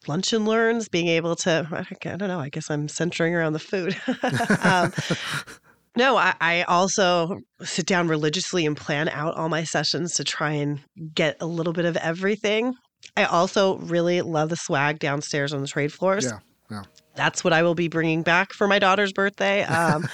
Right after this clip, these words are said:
Speaker 2: <laughs>
Speaker 1: no, I love, I love meeting everybody downstairs. I love to see what people are doing in their booths.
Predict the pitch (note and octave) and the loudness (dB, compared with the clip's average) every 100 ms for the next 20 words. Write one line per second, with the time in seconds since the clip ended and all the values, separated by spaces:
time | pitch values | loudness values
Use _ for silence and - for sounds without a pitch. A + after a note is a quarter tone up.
0 | - D3 - C#4+ C4+ A#3+ A3 G#3 F3+ - | -6 -8 0 4 4 4 4 4 4 4
1 | F3+ F#3 F3+ F3+ - F#3 G3 F#3+ F#3 F3+ | 4 4 2 0 -4 0 2 4 4 2
2 | E3+ E3+ E3 - E3+ D#3+ E3+ F3 D#3 F3+ | 4 4 2 2 2 4 2 0 0 -2
3 | - - F#3 E3+ D3+ G3 F#3 E3+ D#3+ D3+ | -4 -2 0 0 0 -2 -2 0 0 2
4 | D#3+ D#3+ D#3+ D#3+ D#3 D#3+ D#3+ D#3 - | 2 2 2 2 0 0 0 0 -6